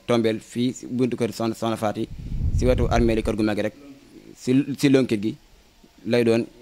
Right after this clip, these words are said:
incha Allahu taala. Kon ñu ngi taxal sant bu baax a baax, di sant Serigne Dame, di sant Serigne Mor, di sant Serigne Bara bu baax a baax, nga xam ne moo nekk si caméra bi, sant tamit Soxna Faty mi nga xamante ni moo aay bis bi. Kon lépp lu si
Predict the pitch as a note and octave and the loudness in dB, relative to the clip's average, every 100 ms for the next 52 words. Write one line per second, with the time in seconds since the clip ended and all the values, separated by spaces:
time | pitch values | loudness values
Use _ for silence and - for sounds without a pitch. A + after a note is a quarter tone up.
0 | - A#2+ - A#2 A2+ A#2 A2+ A2 G#2+ A2 | -8 -2 2 2 2 0 0 0 2 2
1 | - - - - - - A2+ B2+ B2+ A2 | 0 0 0 0 -2 0 2 0 0 -2
2 | F#2+ A#2 G#2 A2+ B2 A2+ F#2 A2 A2+ G#2 | -2 -4 0 -2 0 -2 -4 -6 -6 -4
3 | G#2+ A2+ A2+ B2+ - A2 G#2+ G#2+ A2 A2+ | -4 -2 -2 -2 -4 -8 -4 -4 -2 -4
4 | - - - _ - - A2+ A2+ A2+ A2 | -8 -20 -20 _ -12 -6 -2 -2 -2 0
5 | A2 G#2+ G#2+ G2+ G2+ A#2 A#2+ A2+ A2+ - | 2 2 2 0 0 0 0 0 0 -4
6 | - - A2 A2 A2 A2 - G#2 G#2+ G#2+ | -8 -4 -2 -2 -2 -2 -4 -6 -4 -2
7 | G#2+ - - A#2 - A2 - A#2 A#2+ G#2+ | -4 -6 -4 -6 -4 -8 -4 -4 0 0
8 | A2+ B2 A#2+ G#2+ G#2 - - - - A2 | 0 0 0 0 -2 -4 -14 -20 -6 -2
9 | A#2 A2 G#2+ G#2+ G#2 A2+ - - - - | 0 2 2 0 -4 -6 -8 -12 -6 -2
10 | - - A#2 A2 - - - - G2 A2+ | 0 2 2 2 0 0 -2 -2 0 2
11 | C3 B2 A2+ | 2 2 2